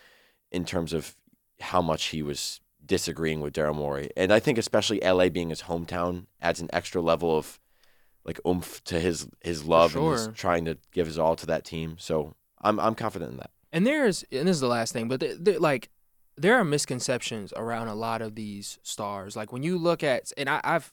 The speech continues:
Speaker 2: said this before, like, I felt like in Brooklyn, <clears throat> Kyrie and K D were sort of getting the same treatment from the media in terms of being problematic or whatever the case may be. One thing you can say about Kyrie, and you guys can all tell me,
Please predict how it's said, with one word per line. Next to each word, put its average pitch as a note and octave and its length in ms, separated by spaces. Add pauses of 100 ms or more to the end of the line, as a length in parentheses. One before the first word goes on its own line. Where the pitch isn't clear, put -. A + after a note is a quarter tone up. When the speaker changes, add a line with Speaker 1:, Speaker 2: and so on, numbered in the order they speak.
Speaker 2:
said B2+ 240
this B2+ 120
before, B2+ 440
like, A#2 280 (720)
I D3 120
felt D3 260
like C3+ 180
in B2+ 120
Brooklyn, B2 540 (720)
<clears throat> B3 120 (1160)
Kyrie D3+ 380
and B2+ 120
K C#3+ 200
D D3+ 180
were B2+ 160
sort C3 240
of A#2 80
getting B2 260
the A#2 80
same B2+ 260
treatment B2 440
from C3 240
the B2+ 80
media B2 320
in A2 80
terms B2 280
of A#2 60
being A#2+ 200
problematic B2+ 720
or B2 80
whatever B2 260
the A#2+ 80
case A#2+ 280
may A#2+ 140
be. C3 280 (380)
One F#3 180
thing A#3+ 160
you F#3 80
can E3+ 80
say E3 160
about C3 220
Kyrie, C3 400
and A#2 100
you C#3+ 80
guys C3+ 240
can C3 120
all B2 100
tell C3+ 160
me, A2 100